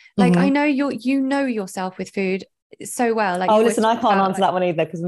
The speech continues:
Speaker 2: for me it's so, it's, it's, it's, it's, it's memories and things like that. It's so complicated. But,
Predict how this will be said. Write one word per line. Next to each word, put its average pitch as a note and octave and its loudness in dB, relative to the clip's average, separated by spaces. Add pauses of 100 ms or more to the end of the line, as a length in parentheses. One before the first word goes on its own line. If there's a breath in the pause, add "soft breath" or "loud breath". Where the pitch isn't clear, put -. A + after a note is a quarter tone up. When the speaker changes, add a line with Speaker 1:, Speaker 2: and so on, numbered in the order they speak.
Speaker 2:
for F#3+ -4
me F#3+ 2
it's - -8
so, F3 0
it's, - -16
it's, D#3 -2
it's, - -8
it's, - -14
it's - -6
memories D#3 0
and D3 -6
things D#3 -4
like C#3+ 0
that. C#3 -2
It's - -14
so E3 2
complicated. D#3 -8
But, - -4